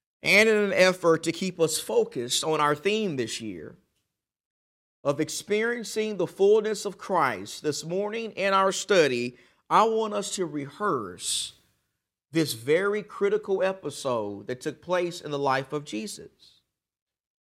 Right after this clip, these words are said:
This morning, I want us to study the temptations of Jesus, and the reason why I refer to them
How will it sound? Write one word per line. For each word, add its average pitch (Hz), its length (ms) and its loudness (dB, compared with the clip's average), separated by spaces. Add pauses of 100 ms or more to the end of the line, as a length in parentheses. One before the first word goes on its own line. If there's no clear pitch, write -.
(1300)
This 160 380 2
morning, 214 420 2
I 185 180 2
want 214 280 0
us 202 200 2
to 180 80 -6
study 185 520 -2 (1200)
the 180 160 6
temptations 196 1500 -6
of 156 220 0
Jesus, 131 840 -4 (220)
and 139 180 -6
the 135 120 0
reason 208 680 -4
why 185 380 4
I 175 120 4
refer 170 640 0
to 202 180 -2
them 143 380 -4